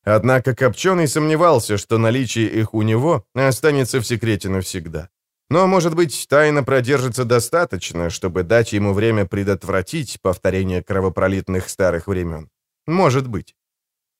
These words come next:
Величайшая из его надежд, однако, заключалась в том, что отряд со временем переменился, что он не просто нацепил безобидную маску, что он на самом деле забыл своё мрачное прошлое, а поиск его —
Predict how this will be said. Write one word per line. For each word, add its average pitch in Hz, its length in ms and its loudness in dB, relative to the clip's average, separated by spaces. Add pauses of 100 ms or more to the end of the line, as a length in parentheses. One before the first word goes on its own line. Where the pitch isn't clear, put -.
Величайшая 165 800 2
из 147 220 -2
его 143 200 4
надежд, 143 420 0
однако, 139 420 0
заключалась 123 840 0
в - 120 -20
том, 175 260 0
что 120 280 2
отряд 165 380 0
со 143 140 0
временем 127 480 0
переменился, 117 840 -2 (260)
что 117 240 2
он 117 140 4
не 120 100 2
просто 156 400 0
нацепил 107 540 0
безобидную 101 680 -2
маску, 123 480 -2 (260)
что - 260 0
он 147 460 2
на 117 200 2
самом 120 380 2
деле 131 280 2
забыл 127 520 2
своё 107 280 2
мрачное 117 500 2
прошлое, 110 520 2 (220)
а 127 160 2
поиск 190 440 2
его — 147 380 2